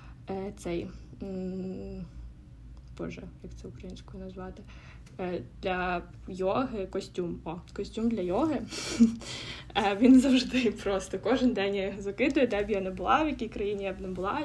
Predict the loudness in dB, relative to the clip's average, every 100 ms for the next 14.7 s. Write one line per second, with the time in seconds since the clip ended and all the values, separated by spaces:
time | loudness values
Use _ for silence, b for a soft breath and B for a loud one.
0 | -6 -10 -8 -6 -4 -2 -2 -4 -10 -12
1 | B B B B -2 -2 0 2 2 0
2 | -4 -4 -4 0 2 2 2 -2 -2 -2
3 | -4 -2 -4 -2 -2 -4 -4 -6 -6 -6
4 | -6 -4 -4 -4 -6 -6 -6 -6 -6 -2
5 | 0 0 -2 -4 -2 -2 -2 -4 -6 -10
6 | B B -4 -4 -2 -2 -4 -4 -6 -6
7 | -4 -2 0 -2 -6 -8 -8 -4 -4 -2
8 | -4 -6 B B B -8 -4 -4 0 2
9 | 2 2 0 -2 -4 -8 -4 2 4 2
10 | -2 -14 -14 -6 4 4 4 0 -2 0
11 | 0 -2 -6 -2 -2 -2 -2 -4 -6 -6
12 | -4 -2 -2 -4 -6 -6 -2 -2 -4 -4
13 | -4 -6 -6 -8 -8 -8 -6 -6 -8 -8
14 | -8 -8 -2 -2 0 0